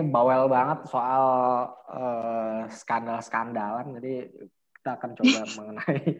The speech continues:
Speaker 1: <laughs> beberapa, akan membahasnya, eh, nanti
Speaker 2: Eh.
Speaker 1: gitu. Nah, pertama kita mulai terlebih dahulu dari, eh,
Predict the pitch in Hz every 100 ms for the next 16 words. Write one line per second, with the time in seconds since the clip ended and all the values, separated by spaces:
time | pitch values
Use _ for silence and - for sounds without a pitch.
0 | - - - - 185 - - - - -
1 | 415 - - - - - 131 123 131 123
2 | 127 131 131 127 120 135 135 - 131 123
3 | 120 120 - 113 107 104 107 - 254 254
4 | 240 254 - - - _ _ _ _ _
5 | _ _ _ _ _ _ _ _ 147 113
6 | - - _ _ - 156 170 214 185 160
7 | 156 156 156 147 147 147 143 131 170 180
8 | 127 131 160 170 - 131 120